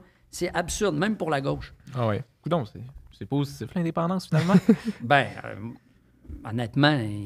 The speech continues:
Speaker 1: qui veut être en-, rester encore chez ses parents à quarante ans ?
Speaker 2: Pour moi, c'est un, c'est un non-sens qu'on soit pas, euh, je regardais l'histoire quand j'étais, euh,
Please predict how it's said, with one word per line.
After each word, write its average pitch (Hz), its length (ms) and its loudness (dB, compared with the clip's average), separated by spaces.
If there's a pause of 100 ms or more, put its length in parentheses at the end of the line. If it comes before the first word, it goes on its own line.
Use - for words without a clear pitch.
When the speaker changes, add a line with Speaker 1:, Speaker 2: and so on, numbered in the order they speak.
(140)
Speaker 1:
qui 175 140 -4
veut 151 160 4
être 113 180 2
en-, 110 200 -2
rester 117 400 -2
encore 131 280 2
chez 117 120 -2
ses 113 120 -4
parents 107 260 -2
à 135 60 -2
quarante 104 400 -2
ans ? 127 100 -4 (240)
Speaker 2:
Pour 120 120 6
moi, 208 120 8
c'est - 140 -4
un, 104 160 2
c'est - 120 -8
un 107 120 0
non-sens 123 460 -2
qu'on 98 140 -8
soit 95 180 -10
pas, - 160 -8
euh, 95 580 -4
je 110 160 -6
regardais 127 360 0
l'histoire 135 500 0
quand 107 200 -2
j'étais, 104 380 -4
euh, 104 160 -2